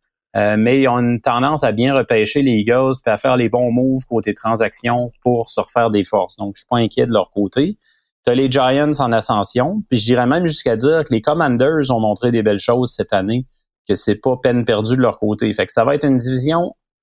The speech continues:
très difficile à aller chercher pour les Cowboys, là. Contrairement, tu regardes aux Bills, je pense que les Bills sont encore les rois l'an prochain dans la division Ouest. Euh, les Cowboys, donc,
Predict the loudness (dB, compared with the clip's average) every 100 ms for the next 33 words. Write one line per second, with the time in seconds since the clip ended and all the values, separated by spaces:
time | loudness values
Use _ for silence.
0 | _ _ _ _ _ -4 0 0 2 0
1 | -2 0 2 4 2 0 0 -2 0 0
2 | 2 2 2 2 0 2 2 2 -2 -2
3 | -4 -6 _ -4 0 0 2 0 0 -4
4 | 0 0 0 2 0 2 2 2 -2 -4
5 | _ _ _ _ _ _ -4 -2 0 0
6 | 2 2 2 0 -2 -2 -2 -2 -2 0
7 | 0 0 2 2 0 0 0 0 -2 -2
8 | -2 -2 -4 -6 -4 -4 -2 -4 -6 -20
9 | _ _ _ -20 _ _ -6 -4 -2 0
10 | 0 2 2 2 0 0 0 0 -2